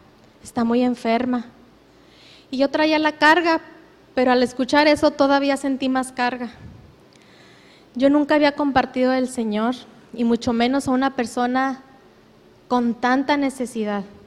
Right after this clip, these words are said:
donde su tiempo estaba ya contado. Así que, pues, le pedí ayuda a mi esposo, a mi papá. "Díganme qué citas, qué se le dice, qué se hace".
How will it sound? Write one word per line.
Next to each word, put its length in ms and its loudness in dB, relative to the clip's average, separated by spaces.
donde 240 0
su 140 -4
tiempo 340 0
estaba 380 0
ya 200 -2
contado. 560 -2
Así 300 -6
que, 400 -2
pues, 140 -2
le 100 0
pedí 220 -2
ayuda 320 -2
a 40 -2
mi 120 -4
esposo, 540 -6
a 60 -4
mi 120 -4
papá. 640 -4
"Díganme 440 0
qué 100 2
citas, 680 -2
qué 100 -6
se 140 -2
le 160 2
dice, 500 0
qué 100 -2
se 180 -2
hace". 580 2